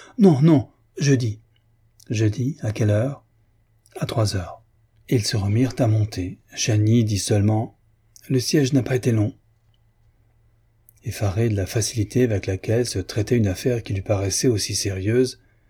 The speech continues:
Christiane murmura sans même se rendre compte qu'elle parlait, « Comme ça se fait simplement. »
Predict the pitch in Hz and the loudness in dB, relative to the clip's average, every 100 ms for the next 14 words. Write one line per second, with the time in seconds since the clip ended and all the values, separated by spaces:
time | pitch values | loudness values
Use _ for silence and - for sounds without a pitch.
0 | _ _ - 110 - 135 127 101 101 95 | _ _ -8 -6 -4 -2 0 2 0 0
1 | 101 104 123 - 98 113 139 120 98 95 | -2 -2 -4 -4 -2 0 0 0 -2 -4
2 | 95 131 131 - 90 92 92 104 135 - | -2 -2 -2 -2 -4 -6 -4 -6 -8 -12
3 | _ _ _ _ _ _ _ - 107 104 | _ _ _ _ _ _ _ -6 -4 -4
4 | - - 127 - 120 - 110 101 101 98 | -6 -8 -6 -4 -4 -4 -6 -4 -2 -2
5 | 98 | -4